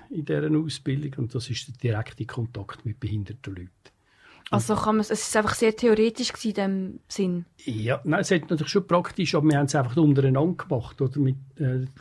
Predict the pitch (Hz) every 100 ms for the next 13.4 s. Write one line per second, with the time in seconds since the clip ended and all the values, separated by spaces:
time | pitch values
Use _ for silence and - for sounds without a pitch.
0 | - - 156 151 160 151 113 110 113 123
1 | 123 165 135 143 131 135 131 131 120 117
2 | 131 117 135 135 - - 107 101 104 _
3 | - - - _ _ _ - 143 123 120
4 | 120 117 - - 135 123 139 - - -
5 | - 135 123 123 135 135 196 - 160 143
6 | 135 131 127 127 143 170 196 180 170 160
7 | 165 156 - - 156 139 143 139 139 135
8 | 127 127 - - 123 120 120 117 - 131
9 | 123 117 120 117 117 - 120 - 113 -
10 | 123 139 180 - 160 151 151 147 165 -
11 | 147 165 156 151 151 147 143 143 139 139
12 | 120 117 117 113 120 117 117 - - 107
13 | - 139 139 139